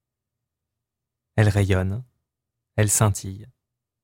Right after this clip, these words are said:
Et au loin, à l'horizon, un petit bateau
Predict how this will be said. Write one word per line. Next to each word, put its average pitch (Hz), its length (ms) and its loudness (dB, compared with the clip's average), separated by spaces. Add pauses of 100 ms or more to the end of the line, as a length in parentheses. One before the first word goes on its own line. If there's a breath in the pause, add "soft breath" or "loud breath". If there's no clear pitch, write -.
(1900)
Et 117 100 8
au 120 100 6
loin, 110 340 2 (920)
à - 80 -6
l'horizon, 104 480 0 (1400)
un 110 100 4
petit 131 280 2
bateau 110 480 -2